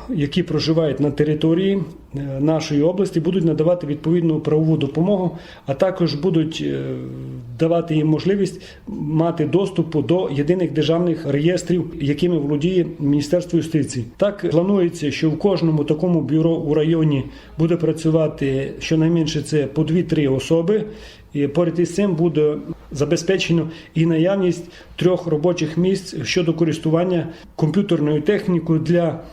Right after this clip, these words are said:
доступу до, е, електронних сервісів Мін'юсту. На одному з них буде проводитися відповідна генерація ключів для того, щоб ці особи могли користуватися. Будуть проводитися відповідні навчання. Мета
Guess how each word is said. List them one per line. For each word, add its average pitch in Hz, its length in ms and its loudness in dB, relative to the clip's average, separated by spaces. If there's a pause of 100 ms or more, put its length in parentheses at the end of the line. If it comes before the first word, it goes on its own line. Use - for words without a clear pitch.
(220)
доступу 180 520 0
до, 170 440 2
е, 151 100 -6 (200)
електронних 170 480 0
сервісів 180 640 0 (680)
Мін'юсту. 160 640 0 (340)
На 147 120 2
одному 165 300 0
з 135 60 -4
них 147 160 0
буде 143 260 0
проводитися 151 760 -2
відповідна 147 440 0 (420)
генерація 151 640 0
ключів 160 480 0 (540)
для 147 120 0
того, 180 240 2
щоб 143 320 0
ці 170 180 0
особи 165 340 0
могли 139 260 2
користуватися. 156 760 -2 (340)
Будуть 180 260 0
проводитися 160 500 0
відповідні 160 580 0
навчання. 143 640 0 (240)
Мета 185 580 0